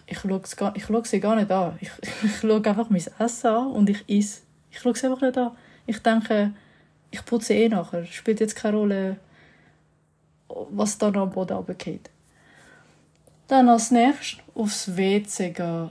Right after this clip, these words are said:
Ah, aufs W C gehen, duschen, Zähne putzen, in aller Ruhe. Also mir ist eigentlich aufs W C gehen am wichtigsten. <laughs>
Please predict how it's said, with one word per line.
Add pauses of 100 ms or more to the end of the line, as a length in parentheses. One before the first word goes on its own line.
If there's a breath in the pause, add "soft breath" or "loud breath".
Ah, (100)
aufs
W
C
gehen,
duschen, (160)
Zähne
putzen,
in
aller
Ruhe.
Also
mir
ist
eigentlich
aufs
W
C
gehen (720 loud breath)
am
wichtigsten.
<laughs>